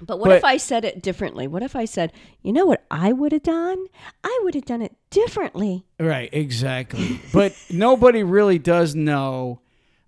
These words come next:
Speaker 2: until they're in that situation. And I believe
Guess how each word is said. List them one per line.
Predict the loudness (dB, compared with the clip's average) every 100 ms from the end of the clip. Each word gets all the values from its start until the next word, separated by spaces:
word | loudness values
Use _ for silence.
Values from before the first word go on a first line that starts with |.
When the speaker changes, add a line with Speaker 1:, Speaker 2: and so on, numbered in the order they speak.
| _ _ 0
Speaker 2:
until | 2 2 2 2
they're | 4 2
in | 2 2
that | 2 0 -2
situation. | -8 -8 -8 -8 -8 -12 -14 -16 -16 -8
And | -2
I | -2
believe | -2 -4 0 0 0 -4